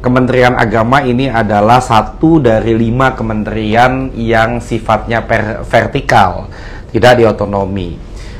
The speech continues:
Nah, ini adalah kementerian yang kemudian di dalam Permenpan nomor enam tahun dua ribu dua puluh empat itu disebutkan dapat melakukan pengelompokan. Nah, pengelompokan ini basisnya adalah kantor wilayah.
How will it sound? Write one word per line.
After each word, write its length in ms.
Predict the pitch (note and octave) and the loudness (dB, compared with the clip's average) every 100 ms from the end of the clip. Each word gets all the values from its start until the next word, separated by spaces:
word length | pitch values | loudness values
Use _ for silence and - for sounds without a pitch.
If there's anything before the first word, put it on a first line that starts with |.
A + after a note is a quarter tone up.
| - - | -10 -2
Nah, 80 | G2+ | 0
ini 240 | G#2 B2+ | 4 4
adalah 320 | G#2 A2+ A#2+ | 6 6 4
kementerian 960 | A#2 A2+ G#2 A2 A2 A#2+ C3+ D3 C#3 - A#2 | 2 -2 -2 0 6 8 6 4 -2 -4 2
yang 240 | A2 G#2+ | 2 2
kemudian 880 | A2+ A2 G#2 G#2+ A#2+ C#3 C#3+ C#3+ A2+ | 0 0 2 4 8 8 6 0 0
di 80 | A2+ | 2
dalam 320 | G#2+ G#2 G2+ | 4 2 2
Permenpan 560 | G#2 A2 B2+ B2 D3+ | 0 2 0 2 2
nomor 240 | C#3+ B2 A2+ | 2 0 -2
enam 320 | A2+ B2+ A#2+ | 0 2 2
tahun 200 | A#2 G#2+ | 0 0
dua 120 | G#2 G2+ | -2 -2
ribu 160 | G2 G2 | -4 -4
dua 240 | G2+ F#2 | -4 -4
puluh 160 | G2+ F#2 | -6 -8
empat 560 | - - F#2+ B2+ - - - - | -6 -2 2 0 0 -14 -16 -8
itu 240 | A#2+ A#2+ D3 | -4 2 2
disebutkan 720 | C#3+ B2 G#2+ - - B2 C3 | 2 0 -4 -4 2 2 4
dapat 400 | G#2+ G2+ B2+ B2 | 2 2 0 0
melakukan 560 | A#2 A2 G#2+ B2 B2 B2+ | -2 0 0 0 0 -2
pengelompokan. 1000 | A#2 A2 G#2 F#2 G#2 - G#2 F#2+ F2+ F2 - - - - - - - - - | 0 0 0 -2 -4 0 0 0 -2 -8 -12 -14 -16 -16 -16 -16 -16 -14 -2
Nah, 320 | G2+ F#2+ G2 | 0 0 -2
pengelompokan 640 | B2 C3+ C3+ B2+ C3 C3+ C3 | 0 4 4 4 4 4 2
ini 200 | C3+ E3 | 2 2
basisnya 720 | C3 A#2 B2+ - D3+ D3+ A#2+ | 4 4 2 -2 0 2 2
adalah 400 | G#2+ G2+ B2 C3 | 2 4 4 4
kantor 480 | A#2+ A2+ A2 B2+ C3 | 2 0 0 0 2
wilayah. 560 | C3 D#3 C3 A2 - | 2 4 4 2 -2